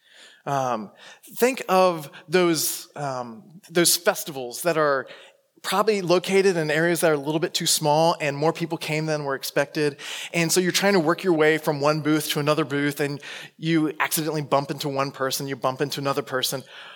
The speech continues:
but it's very slow going from one end of the, the crowd to the other. So think, think of a crowd like this. So the crowd was thick. And you can almost feel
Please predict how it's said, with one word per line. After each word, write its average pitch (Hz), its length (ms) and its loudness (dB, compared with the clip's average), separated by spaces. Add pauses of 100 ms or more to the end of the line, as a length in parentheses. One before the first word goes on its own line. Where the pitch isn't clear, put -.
(160)
but 170 80 2
it's 156 120 -6
very 165 280 2
slow 160 320 2
going 143 320 0
from 139 340 -2
one 180 220 4
end 151 480 -4 (280)
of 135 560 0 (600)
the, 127 320 -2 (100)
the 139 60 -10
crowd 127 340 0
to 120 80 -12
the 120 120 -4
other. 95 260 -10 (600)
So - 140 -6
think, - 380 -2
think 214 160 -2
of 185 40 2
a 170 60 2
crowd 151 380 -2
like 123 160 -4
this. - 420 -8 (1160)
So 208 160 2
the 185 80 2
crowd 214 260 2
was 196 240 2
thick. 151 380 0 (3000)
And 190 100 2
you 190 60 2
can 214 180 2
almost 247 480 2
feel 190 800 2